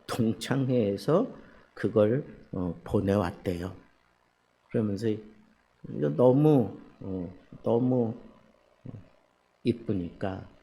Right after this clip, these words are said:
이거 그냥 이렇게 시들어가는 거, 어, 보면 참 가치 없다 싶어서 이걸 어느, 어, 교회에 보낼까 그렇게, 어,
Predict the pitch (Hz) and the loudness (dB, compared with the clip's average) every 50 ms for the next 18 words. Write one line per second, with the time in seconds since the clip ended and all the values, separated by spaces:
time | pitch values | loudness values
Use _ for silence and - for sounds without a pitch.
0 | _ _ _ - 117 110 127 123 - - 123 110 113 120 135 131 120 107 113 104 | _ _ _ -6 -6 -4 -6 -6 -6 -2 0 2 4 6 6 6 4 4 4 2
1 | - - - 120 104 104 - - - - - 170 160 147 143 131 117 117 120 110 | 0 0 0 0 0 0 -4 -8 -4 2 4 6 6 6 4 4 2 2 0 0
2 | 104 98 107 113 123 139 - - - - - - - - - 101 92 107 - - | -2 0 0 0 0 0 -2 -8 -18 -20 -20 -20 -16 -10 -8 -8 -8 -8 -10 -12
3 | - - - _ _ - 208 190 - - _ _ _ _ _ _ _ _ - - | -18 -20 -20 _ _ -20 -20 -20 -20 -20 _ _ _ _ _ _ _ _ -4 -2
4 | 107 95 98 95 98 104 107 104 - - - - - - 143 156 156 - - 107 | -2 0 0 0 0 0 -2 -4 -6 -12 -18 -14 -6 -4 -4 -4 -4 -4 -4 -4
5 | 98 - - 131 104 - - - - 95 98 101 - - - - - 107 98 - | -4 -2 0 0 0 0 0 -8 -8 -6 -6 -8 -10 -10 -10 -6 -4 -4 -4 -4
6 | - 107 110 113 - - - - - _ - 104 - 110 110 110 - - - - | -6 -6 -6 -8 -14 -18 -20 -20 -16 _ -6 -2 0 2 4 4 2 0 0 2
7 | - 117 117 117 113 117 117 120 123 120 127 143 160 165 - - - - - 107 | 6 8 8 8 10 10 10 10 10 8 8 6 2 -2 -6 -14 -14 -8 -4 -2
8 | 95 90 90 90 90 - - - - - _ _ _ _ - - - 110 95 92 | 0 0 0 -2 -4 -6 -10 -18 -20 -20 _ _ _ _ -12 -4 0 0 2 2
9 | 90 95 95 92 92 - - 107 95 90 90 90 87 - - 87 85 90 95 92 | 2 2 2 2 0 0 0 0 0 0 0 -2 -4 -6 -6 -8 -8 -8 -10 -12
10 | 92 95 98 101 - _ - - 113 110 107 - - - 131 139 170 233 269 - | -14 -14 -16 -18 -20 _ -4 0 2 2 2 0 0 2 4 4 4 4 2 -2
11 | - - - - - - _ - 104 95 101 104 | -8 -16 -20 -20 -20 -18 _ -12 -10 -10 -10 -10